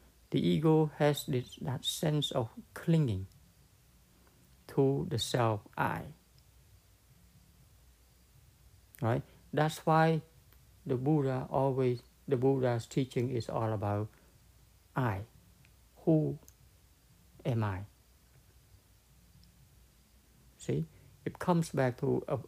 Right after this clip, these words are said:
in, in a full circle. Who am I? That's why the body, the, the, the Buddha teach about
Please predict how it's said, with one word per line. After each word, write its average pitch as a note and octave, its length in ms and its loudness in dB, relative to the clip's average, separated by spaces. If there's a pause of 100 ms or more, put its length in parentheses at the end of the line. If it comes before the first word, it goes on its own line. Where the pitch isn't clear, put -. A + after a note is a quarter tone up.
in, D#3+ 200 -8 (800)
in B2+ 120 0
a - 40 -2
full A2+ 260 -2
circle. - 500 -8 (640)
Who E3+ 420 2 (240)
am C3+ 200 0
I? A#2+ 300 -6 (1040)
That's C3+ 280 0
why D3+ 300 0 (320)
the B2+ 120 -2
body, A2+ 640 0
the, A#2 380 0
the, A2 380 0
the A2+ 120 -2
Buddha G#2+ 520 0
teach - 400 -6 (520)
about A#2+ 460 0